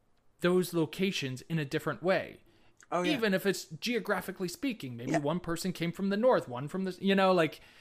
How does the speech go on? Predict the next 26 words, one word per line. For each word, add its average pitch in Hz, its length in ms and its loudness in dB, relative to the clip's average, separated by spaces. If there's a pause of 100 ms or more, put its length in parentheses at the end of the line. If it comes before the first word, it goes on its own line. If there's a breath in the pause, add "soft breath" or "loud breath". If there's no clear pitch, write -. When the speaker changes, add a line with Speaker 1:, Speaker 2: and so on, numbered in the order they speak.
Speaker 2:
It's 170 180 4
as 165 180 6
Speaker 1:
you 180 60 8
come 170 80 8
Speaker 2:
simple 160 140 4
as, 147 100 8
Speaker 1:
from 143 60 6
Speaker 2:
like, 139 160 6 (160)
going 123 240 6
back 120 160 6
to 117 80 -8
the 110 80 -4
first 113 260 2
Zelda 123 240 4
game, 107 140 -2
like, 107 120 -6 (220 soft breath)
what's 117 220 2
your 120 80 -2
favorite 117 360 -2
castle? - 460 -6 (1160)
There's 143 140 -8
nine 131 280 2
of 98 100 -6
'em, 120 220 -12
right? 131 260 -2
So 135 160 -4